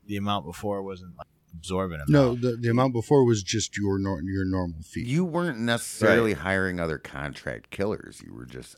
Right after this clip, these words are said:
Speaker 2: Right.
Speaker 3: outsourcing the work.
Speaker 2: Yeah.
Speaker 3: As
Speaker 2: You,
Speaker 3: long
Speaker 2: you,
Speaker 3: as you're
Speaker 2: that's,
Speaker 3: not
Speaker 2: that's
Speaker 3: getting
Speaker 2: the,
Speaker 3: caught.
Speaker 2: that's the catch to get around the sadism, because they're obviously, you obviously are not okay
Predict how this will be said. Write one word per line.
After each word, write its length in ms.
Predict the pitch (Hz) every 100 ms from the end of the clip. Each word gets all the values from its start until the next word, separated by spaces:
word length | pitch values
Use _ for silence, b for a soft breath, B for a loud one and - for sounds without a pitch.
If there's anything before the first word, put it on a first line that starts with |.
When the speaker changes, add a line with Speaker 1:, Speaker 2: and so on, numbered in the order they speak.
| -
Speaker 2:
Right. 160 | 82 71
Speaker 3:
outsourcing 760 | 76 - - 73 67 - 57
the 80 | 55
work. 160 | 60 -
Speaker 2:
Yeah. 460 | - - - 110 104
Speaker 3:
As 60 |
Speaker 2:
You, 60 | 95
Speaker 3:
long 200 | 127 143
Speaker 2:
you, 60 |
Speaker 3:
as 100 | 90
you're 140 | 95 123
Speaker 2:
that's, 240 | 131 90
Speaker 3:
not 80 | 85
Speaker 2:
that's 240 | 117 120 71
Speaker 3:
getting 120 | 127
Speaker 2:
the, 60 | 110
Speaker 3:
caught. 360 | 123 - 52 - 95
Speaker 2:
that's 260 | 120 120
the 140 | 123 101
catch 400 | 110 98 - -
to 80 |
get 180 | 95 101
around 220 | 95 92 90
the 60 |
sadism, 640 | - 98 85 73 - - 80
because 460 | 95 - 92 - -
they're 280 | 101 101 95
obviously, 720 | 92 90 90 95 90 87 85
you 460 | 101 101 110 101 78
obviously 560 | 92 92 90 - 92 82
are 140 | 92
not 240 | 95 90 76
okay 600 | 85 - 123 85 85